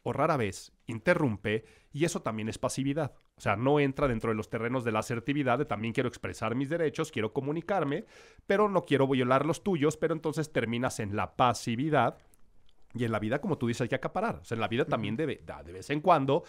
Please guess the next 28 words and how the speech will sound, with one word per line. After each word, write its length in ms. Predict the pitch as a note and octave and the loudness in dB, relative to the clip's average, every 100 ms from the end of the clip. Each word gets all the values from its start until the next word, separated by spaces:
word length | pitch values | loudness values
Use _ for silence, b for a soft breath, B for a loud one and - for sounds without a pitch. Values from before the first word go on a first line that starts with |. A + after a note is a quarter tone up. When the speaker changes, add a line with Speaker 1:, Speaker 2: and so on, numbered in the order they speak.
| B B | B B
Speaker 1:
hay 140 | A2+ | -2
que 100 | D3 | 2
decir, 340 | B2+ D3 D3+ - B B | 0 2 0 -2 B B
"El 180 | - F#2+ | -10 -8
spotlight 520 | - - D#3 C#3 C#3+ | -2 4 6 6 2
tiene 160 | C#3 B2+ | 0 -2
que 100 | A#2+ | -4
ponerse 420 | G#2 G2+ G#2 - | -4 -4 -2 -2
en 100 | E3+ | -2
mí 140 | D#3+ D#3+ | -2 -2
porque 280 | A3 - F3 | -4 -4 -6
si 140 | - | -4
no, 80 | G#2 | -4
no 120 | F#2+ | 0
brillo". 400 | A#2+ D#3+ F2 D2+ _ - | 4 4 2 -8 _ -4
Tenemos 420 | A2+ E3+ A3 - | 0 2 2 0
que 100 | F#3+ | -2
tener 340 | D#3+ D#3 E3+ - | 0 2 2 0
este 280 | D3+ - D#3+ | -2 0 0
punto 520 | - A#3+ A#3+ G#3+ G#3+ | 2 4 4 2 0
intermedio 800 | G#3 - D3+ D3 F#3 F#3+ F#3+ - | 0 2 2 2 0 0 -2 2
que 100 | C#3 | 4
ahora 240 | D3 E3 | 4 4
sí 340 | D3+ D#3+ E3 - b b | 0 -4 -6 -8 b b
vamos 440 | A2+ C#3 D3+ D#3+ F#3+ | 0 2 4 0 -2
a 60 | F3 | 0
ver 280 | A#2+ A#2 - b b | 0 -2 -8 b b
cómo 340 | C3+ B2+ C#3 | 2 4 4